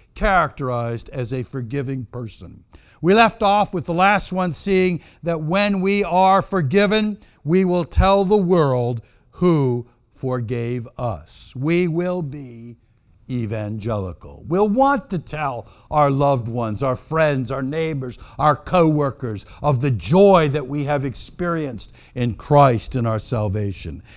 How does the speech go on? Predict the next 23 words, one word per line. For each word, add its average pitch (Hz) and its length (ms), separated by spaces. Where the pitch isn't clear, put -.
And 185 160
that 220 240
brings 180 340
us 139 300
to 151 380
our 143 380
next 160 580
area, 123 560
our 113 160
next 139 400
two 202 480
areas, 113 640
actually. 123 600
I 131 80
want 175 300
to 160 80
finish 190 400
up 160 220
this 156 180
series 135 580
by 131 160
picking 202 580
up 147 320